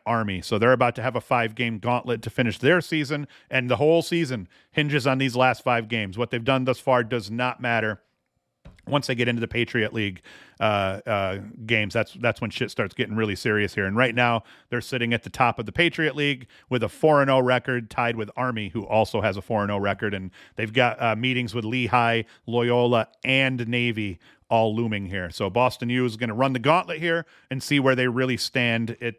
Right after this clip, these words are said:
uh, you know, in terms of the Patriot. And I think I did pick Boston U to win the Patriot. So we'll see. Army has been impressing, though, man. You know, a hell of a job by Army overall.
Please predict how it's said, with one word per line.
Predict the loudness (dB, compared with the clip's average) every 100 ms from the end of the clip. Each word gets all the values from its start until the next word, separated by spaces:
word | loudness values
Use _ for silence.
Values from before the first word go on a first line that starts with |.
| -8
uh, |
you | -2 -2 0 -2
know, |
in | -2
terms | -4 -6 -6
of |
the | -8
Patriot. | -6 -4 -2 -2
And |
I | -4
think | -6 -4
I | -2
did | -2 -4
pick | -6 -6
Boston | -4 -6 -6 -4
U | -4 -4 -8 -20 -14
to | -8
win | -6
the | -6
Patriot. | -6 -8 -10 -14 -18 -10
So | -4
we'll | -2
see. | -2 -2 -2 2
Army | 2 2 -4
has | -6
been | -8
impressing, | -8 -8 -10 -8 -6
though, | -6
man. | -6 -8 -12 -20 -20 _
You | -4
know, | -2 -4 -8
a | -2
hell | 0 0
of |
a | 0
job | 0 0
by | -2
Army | -2 -4 -6
overall. | -6 -4 -4 -6